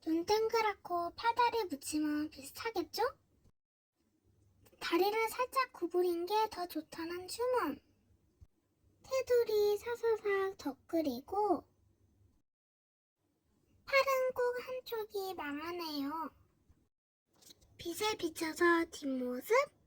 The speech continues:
망한 한쪽 팔 그리고 색을 알맞게 칠해줍니다. 전문가처럼 할 수 없으니 사진과 비슷하게 얼굴이 되도록 얼룩 안 나게 잘 칠해줍니다.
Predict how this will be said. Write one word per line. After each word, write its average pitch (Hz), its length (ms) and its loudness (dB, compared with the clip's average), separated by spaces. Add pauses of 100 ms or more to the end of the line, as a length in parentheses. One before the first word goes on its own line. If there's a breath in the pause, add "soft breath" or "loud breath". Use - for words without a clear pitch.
(100)
망한 277 520 0
한쪽 466 400 -4
팔 392 280 2
그리고 247 460 -2 (800)
색을 523 560 4
알맞게 254 580 -2
칠해줍니다. 285 800 -4 (2250)
전문가처럼 349 1120 -4
할 381 120 -4
수 349 200 -10
없으니 349 580 -8
사진과 359 680 -6
비슷하게 247 600 -14 (1500)
얼굴이 453 640 -4
되도록 311 720 -4
얼룩 320 520 -4
안 269 220 -6
나게 302 420 -6
잘 311 500 -6
칠해줍니다. 311 880 0